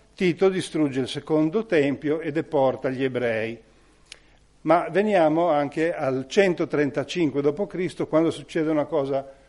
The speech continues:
molto interessante. L'imperatore Adriano, eh, sconfigge l'ultima rivolta degli ebrei su, capitanati da Bar Kokhba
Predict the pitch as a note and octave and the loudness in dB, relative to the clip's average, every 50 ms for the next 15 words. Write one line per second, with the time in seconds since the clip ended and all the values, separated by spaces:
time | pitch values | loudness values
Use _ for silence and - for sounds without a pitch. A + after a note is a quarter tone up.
0 | _ _ - D#3 D3+ D3 - D#3 C3+ C3 C#3 C#3+ C3+ B2 - - D#3 C#3 B2 A#2+ | _ _ -4 -4 -2 -2 -2 -4 -4 -2 -2 -2 -2 -4 -2 -2 0 0 0 -2
1 | A#2 G#2 C3 B2+ C3+ C3 C#3+ D3 C#3 F3 E3 D3+ C#3+ - G#3 F#3+ D#3+ D3+ D3+ D3+ | -4 -4 -4 -4 -2 0 -2 0 2 2 2 2 4 4 4 4 6 4 4 4
2 | D#3 F3+ G3 F#3+ F3 D#3+ D3 C#3+ C#3+ D3 D3 D#3 E3+ F3+ F#3+ G3 F#3 - - - | 2 0 2 4 6 6 8 8 6 6 6 4 4 4 4 2 0 -6 -14 -20
3 | - - - _ _ _ _ _ - F#3 D#3+ D3 C#3+ C#3 C3+ C3+ C3+ B2+ C3 B2+ | -20 -20 -20 _ _ _ _ _ -6 -2 0 2 4 4 4 4 4 2 2 0
4 | C3 C#3+ C#3+ - - - F3 F3+ F3+ D#3+ - - G3+ F#3+ E3+ C#3 A#2+ C#3 C#3+ C3+ | -2 -4 -6 -10 -4 2 4 4 4 4 2 0 0 0 0 0 2 2 2 4
5 | D#3 F3 F3+ E3+ C3 - E3 C#3 C3+ C3+ C3 C3 C#3+ C#3 C#3+ D#3+ E3 D#3+ D3 C3+ | 4 4 2 2 2 0 2 2 2 2 0 0 0 2 4 4 6 6 6 4
6 | B2 - - C3+ A#2+ A#2 C3+ C3 C3 C3 C#3 C#3 C3+ D3+ D3+ D3+ C#3+ C3 B2 A#2 | 2 -2 -4 -6 -4 -4 -4 -4 -4 -2 -4 -2 0 0 2 2 2 0 0 -4
7 | G#2+ - - E3+ - - C3+ B2+ A#2 C#3 C3 - D3 C3+ C#3+ C#3+ D3 C#3 - D3+ | -6 -8 -10 -12 -8 -8 -8 -8 -8 -10 -6 -4 -2 0 0 0 0 -2 -2 -4
8 | B2 B2 B2+ B2 C3+ C#3+ C#3+ C#3 C#3 - - D#3 D#3+ C3+ - - C#3+ C3+ C#3 D#3+ | -4 -4 -2 2 4 4 4 4 2 -2 0 2 2 2 2 0 -2 2 2 2
9 | F3+ G#3 G3+ | 2 2 -2